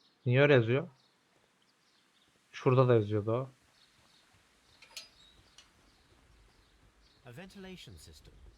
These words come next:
Speaker 2: It should regulate
Speaker 1: Falan
Speaker 2: the
Speaker 1: filan. Tamam, tamam, geç. Geç. Seri seri gidelim.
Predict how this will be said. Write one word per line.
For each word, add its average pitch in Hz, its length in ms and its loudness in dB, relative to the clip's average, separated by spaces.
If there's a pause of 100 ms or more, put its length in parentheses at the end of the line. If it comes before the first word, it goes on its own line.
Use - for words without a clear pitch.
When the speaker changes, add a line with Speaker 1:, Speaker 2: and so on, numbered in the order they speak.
(300)
Speaker 2:
It 117 120 -20
should 104 200 -20 (100)
regulate 131 280 -20
Speaker 1:
Falan 123 340 6
Speaker 2:
the - 80 -18
Speaker 1:
filan. 117 240 -2
Tamam, 117 320 -6 (100)
tamam, 113 220 -6
geç. 117 280 -8 (2250)
Geç. 156 520 8 (3750)
Seri 131 460 4
seri 123 300 2
gidelim. 120 360 -2